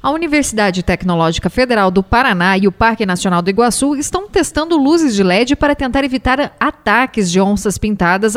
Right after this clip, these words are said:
a rebanhos que vivem em propriedades da região do Parque Nacional do Iguaçu. A técnica foi desenvolvida com leões em um parque do Quênia, na África.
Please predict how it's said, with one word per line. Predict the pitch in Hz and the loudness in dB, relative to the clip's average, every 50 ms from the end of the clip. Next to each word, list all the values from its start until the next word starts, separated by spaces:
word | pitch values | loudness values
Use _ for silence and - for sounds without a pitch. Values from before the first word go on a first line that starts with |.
| - - | -2 -2
a | - 226 | 0 0
rebanhos | 254 277 285 233 247 269 330 370 - | 0 0 0 -2 -2 -4 -4 -6 -6
que | - - 226 | -4 -2 -2
vivem | 175 175 233 320 330 302 262 | 0 0 0 0 0 -2 -2
em | |
propriedades | 240 - - - - 214 180 170 190 185 196 196 196 | -2 -2 0 0 2 0 2 2 2 0 0 0 0
da | 214 | 0
região | 214 202 214 196 180 202 202 | 0 0 0 0 0 -2 -2
do | 202 196 | -2 -2
Parque | - 196 190 185 - | 0 0 -2 -2 -2
Nacional | 190 180 175 - 202 180 175 175 | -4 -6 -4 -2 -2 0 0 0
do | 175 175 | 0 0
Iguaçu. | 165 175 170 135 143 - - - - - - | 0 0 0 0 -2 -4 -8 -10 -10 -8 -4
A | - 151 | -4 -2
técnica | - - 208 220 - 240 233 202 | 0 0 0 0 0 -2 -2 -2
foi | 220 - 233 208 | -2 0 0 0
desenvolvida | 180 214 214 196 233 226 196 180 196 220 233 226 | 2 2 2 2 2 2 2 2 2 0 0 -2
com | - 262 294 | -2 0 0
leões | 330 330 262 226 226 254 294 330 320 - - - | 0 0 2 2 2 0 0 -2 -6 -6 -8 -6
em | 240 311 | -4 -4
um | 359 359 | -4 -2
parque | - - 208 233 254 - - | 0 0 2 2 2 0 0
do | 254 294 - | 0 0 0
Quênia, | - - 220 226 247 240 196 170 | 0 0 0 2 2 2 2 2
na | 170 175 190 190 185 208 | 2 2 2 2 2 2
África. | 208 196 - 175 - - - | 0 -2 -4 -8 -6 -8 -12